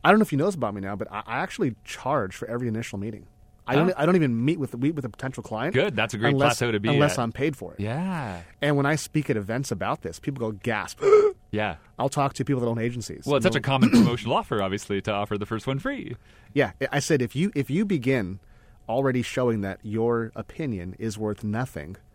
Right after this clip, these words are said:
Speaker 2: Yeah.
Speaker 1: how do you transfer that relationship into you being valued at X?
Speaker 2: Yeah.
Speaker 1: The jump is way too high, and it's not fair.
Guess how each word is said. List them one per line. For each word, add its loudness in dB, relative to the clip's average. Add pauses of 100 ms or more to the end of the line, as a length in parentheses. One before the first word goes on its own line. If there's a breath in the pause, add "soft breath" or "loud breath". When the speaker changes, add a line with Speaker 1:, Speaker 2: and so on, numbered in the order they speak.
(180 soft breath)
Speaker 2:
Yeah. -12
Speaker 1:
how 0
do 0
you 2
transfer -4
that -2
relationship -4
into -6
you -2
being -4
valued -6
at -10
X? -10 (160)
Speaker 2:
Yeah. -10 (100)
Speaker 1:
The 0
jump -2
is -6
way 0
too -4
high, -2
and -2
it's -8
not -4
fair. -4